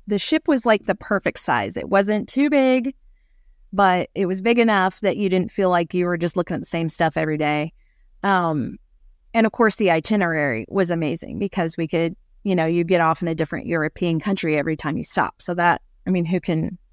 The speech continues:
who can argue with that? Um, and surprisingly enough, after sailing Oasis of the Seas, I kind of felt like I preferred the smaller ship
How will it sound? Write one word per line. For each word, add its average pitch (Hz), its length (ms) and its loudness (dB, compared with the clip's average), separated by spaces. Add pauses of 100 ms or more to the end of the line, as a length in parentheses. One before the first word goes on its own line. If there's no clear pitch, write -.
(340)
who 190 120 2
can 190 140 2
argue 160 280 4
with 147 160 0
that? 151 380 0
Um, 170 340 0 (840)
and 262 120 2
surprisingly 330 800 2
enough, 302 380 0 (1300)
after 208 260 2
sailing 233 420 2
Oasis 294 560 0
of 170 120 4
the 170 80 -8
Seas, 165 500 -4 (340)
I 196 440 2
kind 440 220 0
of - 80 -4
felt - 180 0
like 330 160 2
I 339 80 4
preferred 285 440 -2
the 285 100 -2
smaller 185 420 0
ship - 280 -4